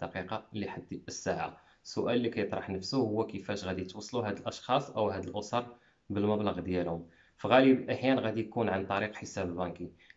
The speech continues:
لأن من قبل من بين الشروط باش دير بطاقة الرميد كان خاص يكون عندك ضروري حساب بنكي، والناس كاملين اللي عندهم الرميد تقريبًا عندهم حساب بنكي. وهاد ال-، المبلغ وقتاش غادي توصلوا به الناس؟ غادي توصلوا به ابتداء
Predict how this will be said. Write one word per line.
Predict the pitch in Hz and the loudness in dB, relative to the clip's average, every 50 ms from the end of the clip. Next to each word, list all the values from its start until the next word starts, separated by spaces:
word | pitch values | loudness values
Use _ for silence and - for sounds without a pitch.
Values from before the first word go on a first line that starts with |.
| - | -6
لأن | 101 95 101 - - 107 104 104 101 98 | -2 0 0 0 2 2 2 2 2 2
من | 98 92 | 0 -2
قبل | 92 - 101 113 123 117 - - - _ _ - | -2 -2 0 0 0 -2 -4 -8 -16 _ _ -2
من | 101 98 95 | 0 0 2
بين | 95 113 113 | 2 2 2
الشروط | 107 - - 101 95 92 92 - - | 0 0 -2 0 0 0 -2 -2 -2
باش | 101 98 - - | -4 -4 -4 -6
دير | - - - 92 90 | -10 -6 -4 -4 -2
بطاقة | 92 95 95 104 107 101 - 95 92 92 | -2 -4 -2 -2 -2 -2 -2 -6 -4 -4
الرميد | 92 90 90 92 95 - 120 - | -4 -2 -2 -2 0 -2 -2 -2
كان | - 101 90 | -4 -6 -4
خاص | - 98 95 - - | -4 -8 -10 -10 -10
يكون | 90 - 95 90 | -6 -4 -4 -2
عندك | 85 90 90 87 92 95 | -2 -2 -4 -4 -4 -4
ضروري | 90 90 87 87 95 101 98 - 117 117 - - - _ _ | -4 -4 -2 0 0 0 0 0 -2 -4 -8 -10 -18 _ _
حساب | - - 101 98 - - 117 110 - - - - - | -12 -10 -8 -8 -4 -2 -2 -2 -2 -6 -12 -12 -8
بنكي، | 95 87 95 92 90 90 - 87 82 - - _ _ _ _ _ _ - | -2 -2 0 0 0 -4 -6 -10 -10 -10 -14 _ _ _ _ _ _ -10
والناس | - - 92 95 95 95 95 95 98 98 104 113 107 - - | -6 -4 -2 0 0 0 2 2 2 4 4 2 2 0 2
كاملين | - 123 117 113 110 104 95 92 92 - | 2 2 2 4 2 0 0 -2 -2 -4
اللي | 104 98 | -4 -4
عندهم | 92 92 95 92 92 90 | -2 -2 -2 -2 -2 -2
الرميد | 90 90 87 87 90 104 110 110 - | -2 -2 -2 -2 -4 -4 -6 -6 -8
تقريبًا | - - - - 92 92 95 95 90 | -14 -14 -8 -6 -6 -4 -4 -4 -4
عندهم | 87 87 87 101 101 - | -4 -4 -2 -4 -4 -6
حساب | - - 104 - - 95 90 - - | -8 -12 -10 -6 -4 -4 -4 -2 -4
بنكي. | 92 90 - - - - - _ _ _ _ _ _ _ _ _ _ _ _ - | -6 -6 -6 -8 -16 -20 -20 _ _ _ _ _ _ _ _ _ _ _ _ -6
وهاد | 104 104 104 107 110 107 - - - - - - - 101 113 135 143 139 - - - - - | -2 0 0 0 0 -2 -2 -6 -8 -14 -14 -10 -2 4 4 4 4 4 0 -6 -6 -4 -2
ال-، | 123 117 110 110 110 110 107 107 107 107 104 104 104 | -2 0 2 2 4 4 4 6 6 6 6 6 4
المبلغ | 104 113 117 107 104 104 104 92 90 - - _ _ _ _ _ - | 4 4 2 2 4 4 2 2 2 -2 -14 _ _ _ _ _ -8
وقتاش | 101 101 - - 135 123 113 | -8 -6 -2 0 0 0 2
غادي | 117 117 110 | 2 0 0
توصلوا | - - 101 - - - 101 92 | 0 -4 -4 -4 -4 -4 -2 -2
به | 90 92 92 | -2 -2 -2
الناس؟ | 85 85 85 85 - - - 90 | -2 -2 -4 -4 -6 -6 -6 -4
غادي | 95 95 95 | -4 -2 -2
توصلوا | 92 104 - - - - 101 95 | -4 -6 -10 -8 -4 -2 -2 0
به | 92 120 110 - - | 0 0 -2 -2 -4
ابتداء | - - - 92 - 107 - - 110 120 127 127 | -6 -6 -6 -2 0 0 0 0 -2 -4 -4 -4